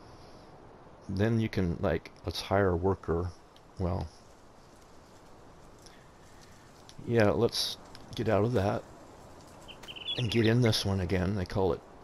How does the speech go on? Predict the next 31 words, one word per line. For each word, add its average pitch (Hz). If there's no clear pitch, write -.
entering 95
or 87
getting 87
in 98
the 82
vehicle, 95
which -
it's -
not 87
really, 92
and 87
you 87
don't. 98
But 95
now, 107
see 131
there, 110
it 113
says 113
I 107
can 95
hook 120
that 107
up. 123
It 90
says 98
attach. -
I 110
don't 98
have 92
to, 113